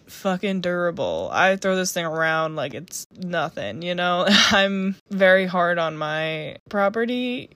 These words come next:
unfortunately. Like, I just, it's, I don't know if it's the A D H D or what, but I just forget that things are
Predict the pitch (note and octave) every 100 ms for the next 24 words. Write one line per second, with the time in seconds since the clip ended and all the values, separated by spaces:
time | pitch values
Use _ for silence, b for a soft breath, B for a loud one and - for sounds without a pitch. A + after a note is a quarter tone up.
0 | - G3+ G3 G3+ G3+ A3+ A3 A3+ A#3 G#3
1 | F#3 F#3 F3+ F3 - - F#3 - - _
2 | - F3+ F#3 F3+ E3+ E3+ F3 E3+ A2+ D3+
3 | E3 D#3+ - E3 D#3 D#3+ E3+ E3 - E3
4 | - - - E3 E3+ E3+ B2+ - - F3
5 | E3+ - E3 A2 E3+ E3+ E3+ E3+ D#3+ E3
6 | E3